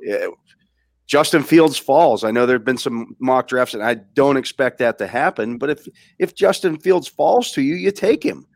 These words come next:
I mean, that, that's a gift horse. You, you can't, you know, you, you have to take it. Um, you know, much the same way Green Bay took, uh, you know, Aaron Rodgers when they had, when they had, uh, Brett Favre and let him sit for two years.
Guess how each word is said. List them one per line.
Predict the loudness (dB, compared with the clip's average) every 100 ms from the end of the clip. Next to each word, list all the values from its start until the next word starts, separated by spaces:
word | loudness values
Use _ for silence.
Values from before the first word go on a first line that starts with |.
| _ _ _
I | -6
mean, | -2 0
that, | 0 0
that's | -2
a | -4
gift | 0 0 0
horse. | -2 -2 -4
You, | -8
you | -8
can't, | -4 -6 -6
you | -10
know, | -8 -6
you, | -6 -6 -4
you | -2
have | -2
to | -6
take | -2 0 2
it. | 0 -4 _ _ -2
Um, | 0 2 0
you | 2
know, |
much | 2 0 -2
the |
same | 0 2 2
way | 2
Green | 0 0 0 2
Bay | 0
took, | 0 -4 -4 _ _ _ _ -2
uh, | 2 2 0
you | -2
know, | 0 0 0
Aaron | 0 2
Rodgers | 2 2 0 -2 -2
when | -2
they | 0
had, | 0 -2 -8
when | -8 -4
they | -2
had, | -2 0
uh, | 0
Brett | 2 0
Favre | 0 2 2 2 -4 -20 _ -4
and | 0
let | 0
him | 0
sit | -2 -6 -6
for | -10
two | -6 -6
years. | -4 -4 -6